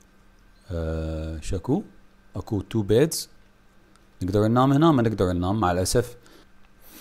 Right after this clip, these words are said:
يعني شباب هاي النقطة اللي المفروض انه اللعبة، آه، تسوي بيها حل،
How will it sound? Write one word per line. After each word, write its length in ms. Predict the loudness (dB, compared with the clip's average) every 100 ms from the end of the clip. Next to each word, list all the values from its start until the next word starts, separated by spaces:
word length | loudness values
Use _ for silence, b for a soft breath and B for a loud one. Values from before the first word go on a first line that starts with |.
| B 4
يعني 160 | 8
شباب 280 | 10 12 12
هاي 160 | 12 12
النقطة 380 | 10 6 10 10
اللي 200 | 12 8
المفروض 500 | 8 6 6 6 6
انه 260 | 4 6
اللعبة، 400 | 6 6 4 6
آه، 600 | 8 8 4 4 4 2
تسوي 400 | 0 2 4 4
بيها 260 | 4 2 2
حل، 360 | 6 8 8